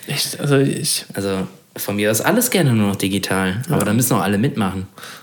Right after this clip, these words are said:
Speaker 1: Genau,
Speaker 2: Da
Speaker 1: das
Speaker 2: will ich
Speaker 1: ist
Speaker 2: auch mein Apple Pay im Bütchen machen und, äh, im Rewe machen und überall machen können.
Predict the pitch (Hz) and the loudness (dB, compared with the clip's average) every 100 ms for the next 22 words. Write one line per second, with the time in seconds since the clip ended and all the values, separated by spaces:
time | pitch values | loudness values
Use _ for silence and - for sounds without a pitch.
0 | - 139 139 123 127 131 120 131 110 110 | -4 2 4 4 2 2 2 2 2 4
1 | 107 - - 120 139 127 113 110 113 143 | 4 2 2 2 4 4 4 4 4 2
2 | 131 147 147 151 143 135 117 113 110 107 | 4 2 2 4 4 4 2 2 2 2
3 | 107 101 104 98 110 117 127 135 139 147 | 4 4 2 4 4 4 4 2 2 2
4 | 135 120 117 151 - 143 143 95 98 - | 2 2 2 2 2 2 0 0 -4 -2
5 | 92 | -4